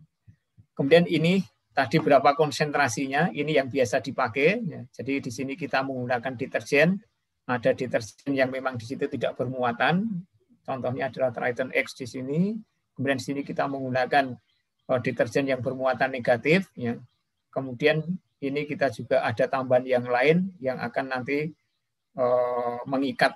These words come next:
metal. Kemudian ada protease inhibitor.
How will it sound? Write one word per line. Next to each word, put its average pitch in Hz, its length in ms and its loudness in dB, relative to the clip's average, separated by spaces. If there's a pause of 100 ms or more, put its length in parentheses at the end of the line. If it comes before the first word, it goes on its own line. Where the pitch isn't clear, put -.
(400)
metal. 147 640 2 (240)
Kemudian 139 540 0
ada 139 420 2
protease 139 420 -2
inhibitor. 156 760 2